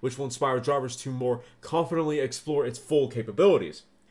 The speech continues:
Cadillac Aerodynamics Performance Engineer Scott Sear, hopefully I got that right, also noted that discrete components, such as the underwing, allow the company to avoid a massive rear wing that didn't fit with the design of the luxury sedan. The twenty twenty-two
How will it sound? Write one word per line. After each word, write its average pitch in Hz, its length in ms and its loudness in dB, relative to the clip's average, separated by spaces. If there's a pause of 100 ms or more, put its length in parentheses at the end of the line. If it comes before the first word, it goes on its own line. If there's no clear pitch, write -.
(280)
Cadillac 180 340 4
Aerodynamics 151 500 0
Performance 180 380 -2
Engineer 135 380 -4
Scott - 340 -2
Sear, 156 380 2
hopefully 101 260 -6
I 95 40 -8
got 98 100 -6
that 101 140 -8
right, 143 240 2 (180)
also 135 240 2
noted 127 300 0
that 120 140 -2
discrete 180 400 -6
components, 160 600 4 (140)
such 120 220 0
as 98 120 -2
the 104 160 -8
underwing, 139 560 4 (240)
allow 143 460 6
the 156 120 4
company 104 380 -6
to 117 180 -2
avoid 127 400 0
a 104 160 -6
massive 120 360 -4
rear 113 120 -4
wing 151 300 -2
that 120 180 -4
didn't 127 320 -6
fit 147 180 4
with 123 100 -6
the 113 100 -4
design 139 460 0 (240)
of 113 100 -6
the 135 80 0
luxury 104 340 -2
sedan. 123 460 6 (760)
The 127 100 -4
twenty 175 240 4
twenty-two 214 560 0